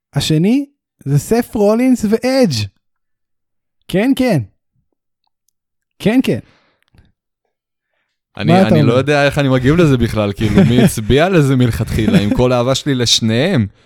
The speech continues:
Speaker 1: תשמע, זה
Speaker 2: זה,
Speaker 1: היה פיוד טוב.
Speaker 2: זה, זה הפיוד, זה, זה פיוד סבבה, הכל
Speaker 1: אני
Speaker 2: טוב
Speaker 1: גם
Speaker 2: ויפה,
Speaker 1: הייתי
Speaker 2: אבל
Speaker 1: בשתיים
Speaker 2: זה
Speaker 1: מהקרבות, שתיים משלושת
Speaker 2: מפה,
Speaker 1: הקרבות אני הייתי.
Speaker 2: רגע, אתה, וואי, אתה חייב להפסיק עם זה, אתה חייב עם ה-, <laughs> להפסיק עם ההתנסות הזאת, אני הייתי שם.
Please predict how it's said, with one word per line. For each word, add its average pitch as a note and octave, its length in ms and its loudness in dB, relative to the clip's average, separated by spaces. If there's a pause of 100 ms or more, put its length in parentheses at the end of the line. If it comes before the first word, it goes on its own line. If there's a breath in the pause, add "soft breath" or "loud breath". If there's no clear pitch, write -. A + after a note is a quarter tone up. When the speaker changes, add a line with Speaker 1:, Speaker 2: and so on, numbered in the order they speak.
(160)
Speaker 1:
תשמע, F#3 220 0
זה C#3 140 0
Speaker 2:
זה, - 120 4
Speaker 1:
היה A#3 80 4
פיוד F#3 120 0
טוב. D3 200 4
Speaker 2:
זה, G#2+ 100 -4
זה C3+ 180 0
הפיוד, D3+ 480 -2
זה, G#2+ 280 -6 (560)
זה - 180 -20
פיוד - 340 -10
סבבה, A#2+ 500 -6
הכל - 180 -6
Speaker 1:
אני D#3+ 80 0
Speaker 2:
טוב D#3+ 100 4
Speaker 1:
גם F3 80 2
Speaker 2:
ויפה, E3+ 100 4
Speaker 1:
הייתי F#3 160 2
Speaker 2:
אבל G#3 80 4
Speaker 1:
בשתיים G#3+ 300 2
Speaker 2:
זה G#3+ 80 4
Speaker 1:
מהקרבות, G3+ 460 0
שתיים G3 240 0
משלושת F#3 220 0
Speaker 2:
מפה, F#3+ 100 2
Speaker 1:
הקרבות G#3 240 -2
אני F3+ 120 -2
הייתי. F#3 300 -6 (300)
Speaker 2:
רגע, F#3+ 300 -4
אתה, A2+ 240 -8
וואי, G2+ 240 -8
אתה F#2+ 140 -16
חייב F#2 260 -12
להפסיק - 360 -14
עם E2+ 60 -12
זה, G#3+ 120 -12
אתה - 100 -6
חייב - 280 0
עם G3 80 2
ה-, - 240 -4
<laughs> - 60 -12
להפסיק - 320 -6
עם F#2 80 -6
ההתנסות G2 480 -8
הזאת, A2 160 -6
אני G2 180 -6
הייתי G#3+ 320 -4
שם. - 280 -14